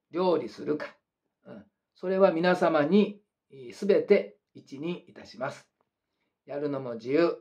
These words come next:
やらないのも自由です。えー、これが、あ、専心ということの概要になります。どうか、あ、繰り返し繰り返しこの動画は聞いていただきたいなというふうに思っております。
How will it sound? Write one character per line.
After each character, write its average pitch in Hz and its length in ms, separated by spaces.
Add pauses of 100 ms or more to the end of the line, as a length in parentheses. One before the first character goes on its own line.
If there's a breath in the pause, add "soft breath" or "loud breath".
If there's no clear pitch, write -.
や 123 100
ら 123 120
な 120 160
い 117 60
の 143 120
も 170 300
自 107 140
由 107 140
で 151 120
す。 - 200 (800)
え 143 100
ー、 - 20
こ 175 140
れ 190 100
が、 208 400
あ、 113 200
専 135 300
心 156 340 (440)
と 127 100
い 139 60
う 131 60
こ 131 120
と 135 140
の 196 380 (380)
概 156 340
要 151 240
に 202 280
な - 120
り - 140
ま 147 140
す。 - 200 (640 soft breath)
ど 151 180
う 151 40
か、 156 380
あ、 123 300
繰 147 100
り 151 120
返 147 220
し - 120
繰 175 100
り 190 100
返 196 200
し 190 380
こ 143 120
の 135 120
動 127 240
画 123 140
は 170 360 (360)
聞 131 100
い - 40
て 131 120
い 123 40
た 127 100
だ 139 120
き - 80
た 156 120
い 135 100
な 190 140
と - 160 (300)
い 165 40
う 165 60
ふ 208 140
う 208 40
に 165 240
思 120 160
っ 117 80
て 110 140
お 98 100
り 101 80
ま 147 120
す。 - 160